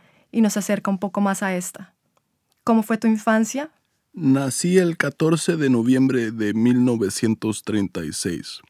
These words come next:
Speaker 2: Quiero decir con esto que fue en plena guerra civil de España. Mis tres primeros años de vida fueron duros.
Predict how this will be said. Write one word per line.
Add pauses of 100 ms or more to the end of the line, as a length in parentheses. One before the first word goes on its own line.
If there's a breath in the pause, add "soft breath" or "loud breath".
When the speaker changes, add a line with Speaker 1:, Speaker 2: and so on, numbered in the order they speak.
(760 soft breath)
Speaker 2:
Quiero
decir
con
esto
que
fue
en
plena
guerra
civil
de
España. (640)
Mis
tres
primeros
años
de
vida
fueron
duros.